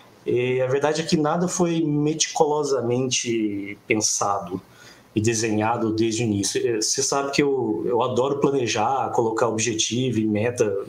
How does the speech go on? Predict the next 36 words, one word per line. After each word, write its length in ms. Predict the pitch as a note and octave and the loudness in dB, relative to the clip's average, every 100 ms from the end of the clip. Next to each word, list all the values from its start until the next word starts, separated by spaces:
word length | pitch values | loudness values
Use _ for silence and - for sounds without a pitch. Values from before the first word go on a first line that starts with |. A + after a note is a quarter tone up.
| C#3 | -4
em 160 | C3 A2 | -2 0
carreira, 480 | C3 - B2 C3 A#2+ | 0 0 0 0 0
fazer 180 | A#2+ | -2
essas 240 | A#2 C3+ - | -2 -2 -2
coisas 240 | B2+ A#2+ | 0 0
que 80 | A#2+ | 0
a 20 | |
gente 120 | A#2+ | -2
fazia. 360 | - A2+ A#2+ A2+ - - - - - - - - - - - - - | 0 0 0 -4 -6 -14 -12 -12 -14 -16 -20 -20 -20 -20 -20 -6 0
Eu 100 | B2+ | 2
fazia 340 | C3 A#2+ C3+ | 2 0 0
aqueles, 560 | - C3 A#2+ A2 - - | 0 0 0 -2 -2 -2
aqueles 300 | B2 A#2+ - | 0 2 2
feedbacks 600 | C3+ B2 G#2+ A2+ A2+ - | 0 0 0 0 -2 0
privados, 520 | A2 A2 A#2+ D3 A2 | 0 2 0 0 0
né, 160 | B2 C3+ | -2 0
que 120 | B2 | 0
a 20 | |
gente 180 | A2+ - | 0 0
conversava 540 | A2+ G#2+ - A2 G2+ | 0 0 0 -2 -2
junto, 360 | F#2+ C#3 D3 - | 0 0 -2 -2
e 60 | A2 | -2
eu 180 | A2 A2 | -2 -2
montava 680 | A#2+ A2+ A2 A2+ A#2 G2 G2 - - - | 0 0 2 0 2 -2 -6 -14 -16 -6
vários 480 | A2 G#2+ C3 A#2+ - | 2 2 2 -2 2
planejamentos 600 | B2+ B2 B2 G#2 A2 A2 | 2 2 0 0 0 -2
de 20 | |
carreira. 460 | - G#2+ G2+ A2+ B2 - - - - | 0 0 2 0 -2 -8 -10 -6 -2
E 80 | C#3+ | 0
isso 180 | - | 0
é 60 | G#3+ | 0
ótimo, 400 | C#3+ D#3+ - F3+ | 0 0 0 2
eu 120 | E3 | 2
acho 160 | D#3+ E3+ | 0 0
importante, 600 | E3 F#3 F#3+ C#3+ C#3 A#2 | 2 0 4 2 2 0
assim. 320 | G#2 G2+ G2 | -2 -2 -4